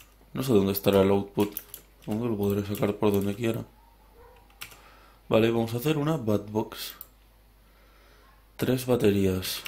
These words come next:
Ok. Esos son tres cables. Y bastante redstone.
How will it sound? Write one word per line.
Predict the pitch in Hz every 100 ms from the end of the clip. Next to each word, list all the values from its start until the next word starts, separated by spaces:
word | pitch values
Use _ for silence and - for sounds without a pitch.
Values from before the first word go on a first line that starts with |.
| - - - - - - -
Ok. | - - - - - - - - - - - - - - - - -
Esos | 104 104
son | 117 117
tres | 104 104
cables. | 123 110 104 107 - - - - - - - - - - - - - - - - - - - - _ _ - _ - -
Y | 117
bastante | 104 - 107 104
redstone. | 107 123 123 - 107